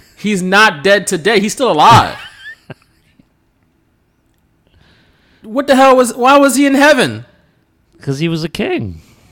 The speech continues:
Speaker 2: You had to
Speaker 1: He
Speaker 2: make
Speaker 1: wasn't
Speaker 2: people,
Speaker 1: dead.
Speaker 2: you had a, a king, uh, from, uh, that, you know, the other king on the other side of Elvis. That looked like the king from Kenan and Kel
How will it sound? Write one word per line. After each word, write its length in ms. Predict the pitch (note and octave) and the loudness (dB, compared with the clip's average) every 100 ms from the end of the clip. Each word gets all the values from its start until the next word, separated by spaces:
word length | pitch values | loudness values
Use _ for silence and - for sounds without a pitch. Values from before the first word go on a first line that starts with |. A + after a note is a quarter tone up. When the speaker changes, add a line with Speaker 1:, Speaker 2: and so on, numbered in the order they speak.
| _ _ _ _ _ _ _ _ _ _ _ _ _ _ - | _ _ _ _ _ _ _ _ _ _ _ _ _ _ -6
Speaker 2:
You 80 | |
had 120 | C#3 C#3+ | -2 2
to 60 | |
Speaker 1:
He 120 | A#3+ | 2
Speaker 2:
make 80 | C4 | 4
Speaker 1:
wasn't 220 | D4 C#4+ | 4 4
Speaker 2:
people, 100 | C#4+ | 2
Speaker 1:
dead. 500 | C4 D#4 D4+ F3+ A#2 - _ _ _ _ | 2 4 4 2 -2 -12 _ _ _ _
Speaker 2:
you 120 | - | -4
had 440 | B2 C3+ C#3 C3+ B2+ _ - _ _ | 0 2 2 -2 -8 _ -20 _ _
a, 300 | - A2+ G#2+ - | -2 -2 -2 -6
a 140 | B2+ | -8
king, 540 | - C3 C3 C3+ C#3 C3+ _ _ _ _ | -4 -2 0 -2 -4 -8 _ _ _ _
uh, 380 | A#2+ G2+ G2 F#2+ | -6 -4 -4 -6
from, 680 | - - G#2 G2+ G2 F#2+ F2 _ _ _ _ _ _ _ | -10 -6 -4 -2 -6 -12 -18 _ _ _ _ _ _ _
uh, 220 | - - | -16 -16
that, 400 | B2+ A#2+ G#2 G#2 _ _ _ _ _ _ _ _ | -6 -2 -2 -4 _ _ _ _ _ _ _ _
you 80 | - | -2
know, 100 | B2+ | 0
the 140 | A2+ B2+ | 0 0
other 200 | B2+ B2+ | 0 0
king 220 | C3+ A2+ | 0 0
on 80 | G#2+ | 0
the 140 | G#2 | -2
other 160 | B2+ C#3+ | -2 -4
side 560 | - G2 F#2+ F#2 F2 - _ _ _ | -4 -2 -2 -4 -8 -16 _ _ _
of 120 | A2 | -4
Elvis. 600 | G2+ G2 F#2 G2 - - - _ | 0 0 0 -2 -4 -12 -16 _
That 140 | - | -6
looked 120 | F#3 D#3 | -4 -2
like 140 | A2+ | -4
the 60 | - | -4
king 260 | B2+ G#2+ | -4 -4
from 180 | G2+ G2 | -4 -8
Kenan 260 | E2+ G#2 F#2+ | -6 -6 -6
and 80 | E2+ | -6
Kel 380 | G#2+ - E2 | -6 -8 -10